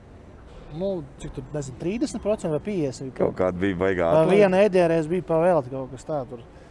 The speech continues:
Speaker 1: Un viens talants, bet dienā visus McDonald's bija atbraucis un pa ēdienreizē salasījis.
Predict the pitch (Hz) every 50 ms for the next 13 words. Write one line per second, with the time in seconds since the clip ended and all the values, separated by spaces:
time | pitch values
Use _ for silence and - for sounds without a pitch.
0 | - - - - - 139 131 143 160 165 147 - - 175 175 185 180 170 165 151
1 | 151 156 165 156 - - - - - - - 156 143 165 170 175 170 160 156 151
2 | 147 143 165 180 - - - - 170 180 185 170 151 151 143 139 135 127 131 147
3 | 156 165 165 170 175 170 165 160 - - 160 156 151 - - - - - - -
4 | - - - - - - - - 156 156 165 165 151 147 143 139 143 143 143 131
5 | 139 135 - 131 165 160 151 139 - - 143 131 120 117 117